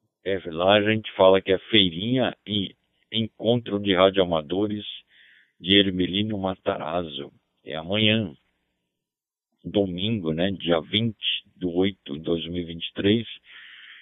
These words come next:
E lá come-, lá geralmente o pessoal chega às seis, seis e meia, e monta suas ba-,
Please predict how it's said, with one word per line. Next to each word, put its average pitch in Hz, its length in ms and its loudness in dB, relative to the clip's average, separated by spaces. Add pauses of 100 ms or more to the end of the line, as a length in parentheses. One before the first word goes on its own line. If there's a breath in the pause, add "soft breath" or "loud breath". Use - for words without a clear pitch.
(120)
E 135 120 4
lá 101 240 6
come-, 110 320 4 (240)
lá 113 420 6
geralmente 110 380 6
o - 40 -20
pessoal 110 320 4
chega 107 280 4
às - 180 -8
seis, 107 300 6
seis 98 260 4
e 90 80 0
meia, 98 320 4
e 85 40 0
monta 98 420 0
suas 90 260 2
ba-, 82 260 -2